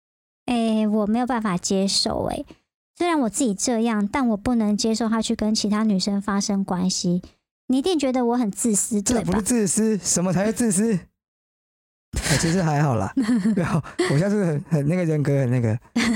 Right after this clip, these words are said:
Speaker 2: 没有，这句话都是我心里讲的，现场不能这样讲嘛。
Speaker 1: 嗯。
Speaker 2: 在现场是说还好啦，大部分人都这样，自私。<laughs> 我突然很好奇一个问题。
Speaker 1: 嗯。
Speaker 2: 假设你没有碰过 A，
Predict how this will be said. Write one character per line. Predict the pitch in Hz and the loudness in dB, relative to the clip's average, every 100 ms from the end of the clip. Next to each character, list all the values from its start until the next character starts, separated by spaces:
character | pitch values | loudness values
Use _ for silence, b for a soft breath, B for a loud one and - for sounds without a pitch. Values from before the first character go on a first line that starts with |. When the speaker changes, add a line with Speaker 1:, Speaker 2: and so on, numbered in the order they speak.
| 220 214 | 0 0
Speaker 2:
没 | 131 | 0
有， | |
这 | 226 | 0
句 | 226 | 0
话 | 220 | 0
都 | 220 | 0
是 | 220 | 0
我 | 170 | 0
心 | 127 185 | 0 0
里 | 175 147 | 0 0
讲 | 123 113 | 0 2
的， | 113 | 2
现 | 214 170 | 2 0
场 | 127 | 0
不 | 127 | 0
能 | 139 | 0
这 | 131 | 2
样 | 131 | 0
讲 | 117 95 | 0 -4
嘛。 | 85 - | -4 -4
Speaker 1:
嗯。 | 262 240 202 202 | 0 2 2 0
Speaker 2:
在 | 208 | -2
现 | 190 233 | 0 0
场 | 165 135 | 0 0
是 | 156 | 0
说 | 147 147 | 0 0
还 | - 131 143 | 0 2 2
好 | 120 92 | 2 0
啦， | - - - | -6 -8 -4
大 | 190 | -2
部 | 185 | 0
分 | 202 156 | 0 0
人 | 127 | 2
都 | 131 | 0
这 | 143 131 113 | 0 2 2
样， | 110 104 - _ _ _ _ _ _ | 0 -2 -12 _ _ _ _ _ _
自 | - 120 | 0 0
私。 | - 104 - - 226 185 220 277 | 0 -4 -6 -6 -2 0 0 2
<laughs> | 247 262 214 214 | 2 2 2 2
我 | 175 190 | 2 2
突 | 240 | 0
然 | 240 | 2
很 | 190 156 | 2 2
好 | 220 190 | 2 0
奇 | - 147 | 0 0
一 | |
个 | 156 | 2
问 | 170 156 | 0 0
题。 | 113 - 78 233 | -2 -4 -4 0
Speaker 1:
嗯。 | 240 196 196 - - | 2 2 -2 -6 -4
Speaker 2:
假 | 156 123 | 0 0
设 | 170 214 | 2 2
你 | 156 117 | 2 4
没 | 135 | 4
有 | 139 | 2
碰 | - 127 | 2 2
过 | 131 - | 0 0
A， | 139 147 | 0 0